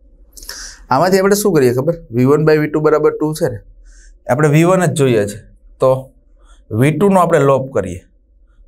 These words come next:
તો આના પરથી સિમ્પલ એવું થઈ જાય ને કે વી ટુ બરાબર વી વન by ટુ. આ વસ્તુને આપણે અહીંયા એપ્લાય કરી દઈએ. રેડી? તો શું થશે બોલો?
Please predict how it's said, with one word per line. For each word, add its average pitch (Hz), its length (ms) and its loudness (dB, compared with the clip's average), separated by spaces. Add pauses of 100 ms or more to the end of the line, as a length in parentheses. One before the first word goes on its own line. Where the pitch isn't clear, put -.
તો 127 80 0
આના 151 300 0
પરથી 170 280 -2
સિમ્પલ 170 480 0
એવું 165 160 0
થઈ 180 200 -2
જાય 160 120 0
ને 120 100 0
કે 110 120 -2
વી 113 180 -2
ટુ 165 200 0
બરાબર 110 480 0 (760)
વી 123 140 2
વન 147 340 2
by 107 220 0
ટુ. 101 240 -12 (280)
આ 165 120 2
વસ્તુને 151 680 -2
આપણે 107 340 -2 (1600)
અહીંયા 143 200 0
એપ્લાય 151 320 0
કરી 101 200 -2
દઈએ. 98 240 -4 (880)
રેડી? 151 280 0 (600)
તો 127 80 0
શું 151 200 4
થશે 113 300 0
બોલો? 113 360 -4